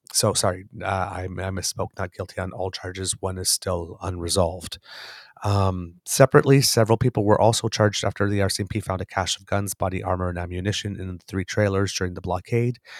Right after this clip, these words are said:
with four men facing counts of conspiracy to cons-, commit murder.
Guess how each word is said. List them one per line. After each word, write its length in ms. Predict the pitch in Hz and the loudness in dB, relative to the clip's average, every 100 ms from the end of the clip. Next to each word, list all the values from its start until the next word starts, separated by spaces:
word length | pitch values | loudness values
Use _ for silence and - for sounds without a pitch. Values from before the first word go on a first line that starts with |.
| - - | -14 -2
with 160 | 113 - | 0 2
four 220 | - 110 | 2 4
men 180 | 104 98 | 2 0
facing 340 | 104 95 104 | -2 -2 -4
counts 240 | - 104 104 | -4 -4 -4
of 80 | - | -6
conspiracy 520 | 101 - 98 - 95 | -8 -2 -2 -2 -4
to 60 | 98 | -4
cons-, 300 | 95 - - - | -6 -4 -6 -6
commit 320 | 95 101 - | -2 -2 -2
murder. 320 | 101 98 185 | -2 0 0